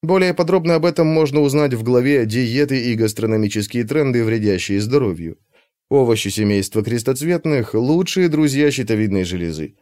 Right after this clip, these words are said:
Они выводят из неё радиацию и защищают от вирусов.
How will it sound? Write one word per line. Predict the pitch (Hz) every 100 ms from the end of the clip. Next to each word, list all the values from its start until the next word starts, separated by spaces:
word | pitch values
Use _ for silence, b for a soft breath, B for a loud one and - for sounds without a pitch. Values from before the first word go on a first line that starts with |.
| _
Они | 95 107 107
выводят | 101 110 113 101
из | 95
неё | 101 101
радиацию | 98 92 110 120 - 98 95
и |
защищают | 92 92 92 95 92 92
от | 98
вирусов. | 143 101 80 - -